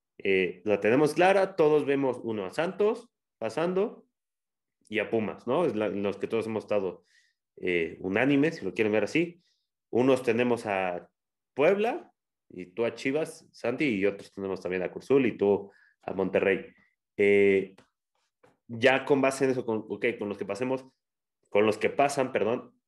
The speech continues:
eh, vayamos ahora a hablar como tal de lo que sería el desenlace del torneo, ¿no? O, o la liguilla per se, porque esto es el repechaje, ¿no?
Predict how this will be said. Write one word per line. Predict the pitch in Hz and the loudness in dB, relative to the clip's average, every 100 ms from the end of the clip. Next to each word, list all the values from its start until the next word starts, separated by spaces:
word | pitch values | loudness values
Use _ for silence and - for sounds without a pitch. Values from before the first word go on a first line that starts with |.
| _ | _
eh, | 104 95 87 - - | -2 -2 -2 -6 -2
vayamos | 98 113 120 107 | 0 2 0 2
ahora | 113 | 2
a | 110 | 2
hablar | 107 107 | 2 -2
como | 107 95 | -4 -4
tal | 98 104 - - | -2 -2 -4 -4
de | 92 87 85 - | -2 -2 -4 -8
lo | 90 | -12
que | - | -10
sería | - 101 | -2 2
el | 107 | 2
desenlace | 98 - 92 113 117 117 | 0 -2 0 2 2 0
del | 101 95 | 0 0
torneo, | 95 95 127 90 | -4 0 0 -2
¿no? | 95 | -2
O, | 135 98 92 - _ _ - | -2 -2 -4 -10 _ _ -6
o | 104 | -2
la | 117 113 | 0 0
liguilla | 123 131 123 165 165 127 90 _ _ _ _ | -2 -4 -4 -4 -2 -2 -4 _ _ _ _
per | 107 101 | -4 -2
se, | 127 120 | 0 -2
porque | 104 98 123 | -2 -6 -6
esto | 127 | -4
es | 135 | -4
el | 113 | -4
repechaje, | 98 95 - 87 _ _ - | -6 -10 -14 -18 _ _ -16
¿no? | 123 | -16